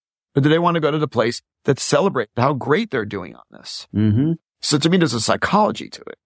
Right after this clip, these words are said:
Speaker 2: There's a huge psychology. Here's, if I summarize all this, 'cause I've just, I've just let you run with this because this is a
Speaker 1: I'm
Speaker 2: space
Speaker 1: so passionate about
Speaker 2: this
Speaker 1: this.
Speaker 2: is a space that you know, you're passionate about it,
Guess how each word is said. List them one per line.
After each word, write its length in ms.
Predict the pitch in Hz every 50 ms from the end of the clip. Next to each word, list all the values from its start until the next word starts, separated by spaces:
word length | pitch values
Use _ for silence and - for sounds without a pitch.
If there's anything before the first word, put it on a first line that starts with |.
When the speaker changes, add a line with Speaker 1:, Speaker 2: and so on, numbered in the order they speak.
| _
Speaker 2:
There's 200 | - 123 143 143
a 60 | 185 165
huge 380 | - - - 131 131 131 127
psychology. 680 | - - 120 107 - - 117 110 110 110 101 117 - -
Here's, 280 | - 262 320 269 - - - _ -
if 120 | 151 -
I 120 | 240 302
summarize 640 | - - - - 156 135 127 127 110 104 107 107 98 110
all 180 | 101 101 95
this, 180 | 92 95 95 -
'cause 140 | - 120 131
I've 140 | 156 190
just, 200 | 196 208 165 - _ _ _ _ _ _ _ -
I've 140 | 151 170 185
just 180 | 226 190 -
let 140 | 185 170 147
you 160 | 131 123 120
run 280 | 110 113 120 113 107 101
with 180 | 95 87 - -
this 240 | 90 90 90 -
because 560 | - - 123 113 - 143 131 127 123 110 - - _ _ _
this 200 | - 151 175 -
is 120 | 190 165 156
a 40 |
Speaker 1:
I'm 40 | 147
Speaker 2:
space 280 | - - - 139 135 135
Speaker 1:
so 120 | 208 214
passionate 480 | 208 139 185 185 185 - 165 156 143 135
about 180 | 123 113 101
Speaker 2:
this 240 | 120 151 175 185 -
Speaker 1:
this. 100 | 247 233
Speaker 2:
is 40 | 220
a 80 | 233 208
space 360 | - - 180 165 170 156 -
that 140 | 165 147 120
you 220 | 123 139 165 196
know, 320 | 196 170 143 139 180 240 - _ _ _ _ _ _ _ _
you're 160 | 123 131 139
passionate 480 | - - - 156 160 175 - - 196 180
about 260 | 139 131 120 123 123
it, 120 | 135 147